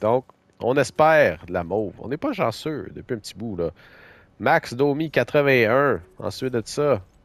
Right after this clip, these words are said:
Quatre-vingt-cinq, Eric Carlson. C'était pas loin de la mauve, ça. Quatre-vingt-un, Shane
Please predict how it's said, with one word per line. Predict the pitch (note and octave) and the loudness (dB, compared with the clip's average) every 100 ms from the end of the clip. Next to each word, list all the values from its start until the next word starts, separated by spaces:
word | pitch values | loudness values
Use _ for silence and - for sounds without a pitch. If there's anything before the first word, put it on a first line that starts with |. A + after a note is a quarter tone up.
| _ - | _ 0
Quatre-vingt-cinq, | B2 - F#3 F3 D#3+ C3+ E3+ E3+ E3 B2+ - G#2 - | 0 0 -2 2 2 2 2 4 4 2 0 0 0
Eric | A#2 B2+ D#3 - F2+ | -2 0 -2 -4 -8
Carlson. | - C3 C#3+ A2+ - A2 C3+ | 0 4 4 2 -2 -4 -4
C'était | - - | -4 -4
pas | C#3 F3 | 0 0
loin | E3+ D3+ | 2 0
de | B2 | 2
la | G#2+ | 0
mauve, | F2 E2 - | 0 -6 -4
ça. | D#3 E3 - - - - - - | -2 -2 -4 -20 -20 -20 -20 -2
Quatre-vingt-un, | C#3+ - D#3 D3+ D3 D#3+ | 0 2 2 4 4 2
Shane | - - D3+ D3+ | 0 -2 0 0